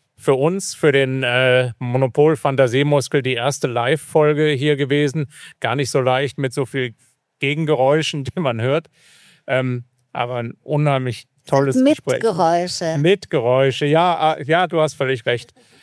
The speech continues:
Speaker 1: Und, ähm, ja, also Humor hätte ich sonst noch gerne gefragt, weil du die Verzweiflung ja auch, man, es klingt verzweifelt und du sagst aber am Anfang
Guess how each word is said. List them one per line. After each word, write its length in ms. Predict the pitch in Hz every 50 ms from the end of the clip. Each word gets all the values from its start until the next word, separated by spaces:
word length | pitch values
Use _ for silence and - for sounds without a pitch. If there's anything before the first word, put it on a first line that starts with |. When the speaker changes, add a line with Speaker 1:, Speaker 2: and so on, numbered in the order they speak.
| _ _ _ _
Speaker 1:
Und, 540 | - 143 143 151 156 147 147 139 - - -
ähm, 540 | 139 135 139 143 143 139 139 139 139 131 123 - _ _ _ _ _ _ _ _ _ _ _ _
ja, 340 | - 151 165 175 156 123 104 98 98 _ _
also 360 | - - 139 139 139 143 143 139 _ _ _ _ _
Humor 520 | - 151 135 147 147 151 160 170 180 165 143
hätte 200 | 139 147 135 143
ich 80 | 127
sonst 280 | - 143 139 147 131 131
noch 260 | 147 151 156 151 -
gerne 300 | - 147 143 151 151 151
gefragt, 520 | 135 143 - - - 131 131 147 156 - -
weil 140 | 147 147
du 60 | 143 143
die 120 | 135 131
Verzweiflung 720 | - 147 135 - - 135 123 139 165 160 - 165 165 160
ja 120 | 151 143 139
auch, 120 | 147 151
man, 240 | 147 156 156 - 139
es 240 | 151 - - - -
klingt 320 | - 151 156 160 180 160 _ - - _
verzweifelt 720 | - 156 151 - - 156 135 139 165 180 - - 190 175
und 140 | 160 160 156
du 60 | 160
sagst 280 | 139 143 151 156 147 -
aber 120 | 156 151
am 120 | 151 147 139
Anfang 560 | 135 139 160 156 - 165 156 156 160 151